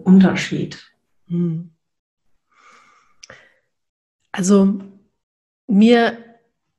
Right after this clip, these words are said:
Speaker 2: dieses Informieren, es wird immer besser. Ich übe da jetzt schon eine Zeit lang dran. Aber das ist gerade ein, ein Thema,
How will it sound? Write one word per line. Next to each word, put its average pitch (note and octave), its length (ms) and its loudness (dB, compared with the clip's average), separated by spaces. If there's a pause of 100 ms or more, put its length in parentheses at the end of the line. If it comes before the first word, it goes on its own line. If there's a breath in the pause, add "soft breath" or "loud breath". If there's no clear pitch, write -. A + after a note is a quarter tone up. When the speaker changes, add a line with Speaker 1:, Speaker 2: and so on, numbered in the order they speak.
(160)
Speaker 2:
dieses F#3+ 400 -6
Informieren, G#3 880 -4
es - 220 -12
wird A#3+ 260 2
immer F#3 220 2
besser. F3+ 420 -4
Ich F#3+ 140 -8
übe F#3 220 0
da D#3+ 160 -2
jetzt D#3 420 -6
schon E3+ 120 -6
eine D#3+ 220 -6
Zeit D#3+ 300 -10
lang D#3+ 200 -4
dran. E3+ 420 -2 (1000 loud breath)
Aber F#3+ 160 0
das F#3 140 0
ist - 180 -8
gerade G3 420 -2
ein, F3+ 440 0 (600)
ein E3 320 -6
Thema, G#3 720 0